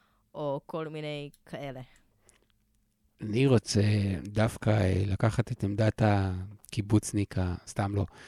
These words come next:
Speaker 2: אמ, אני רוצה להגיד שלדעתי, היום, אה, כל מה שקשור להלכות ול-,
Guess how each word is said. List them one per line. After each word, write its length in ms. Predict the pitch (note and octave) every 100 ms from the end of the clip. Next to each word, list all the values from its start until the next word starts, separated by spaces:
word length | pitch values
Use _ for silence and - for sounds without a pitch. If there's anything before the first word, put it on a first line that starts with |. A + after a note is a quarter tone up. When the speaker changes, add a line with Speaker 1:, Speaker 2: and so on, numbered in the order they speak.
| - - -
Speaker 2:
אמ, 420 | A#2 G#2+ G2+ G2+ - _ _ _ -
אני 140 | A#2
רוצה 240 | G2 -
להגיד 400 | B2 A2+ G#2 G#2+
שלדעתי, 1120 | - - G#2+ F2+ F2 F2 F#2 F2 - C3 A#2+ C#3 D3+ _ _ _ _ _
היום, 540 | A#2+ G2 A2 A#2 G#2 G2
אה, 240 | G2 G2 F#2+
כל 160 | - A2
מה 120 | G#2+
שקשור 460 | - - - A2
להלכות 760 | A2+ G2 F#2 - A#2+ A#2 G#2+ - G2
ול-, 240 | F2+ F2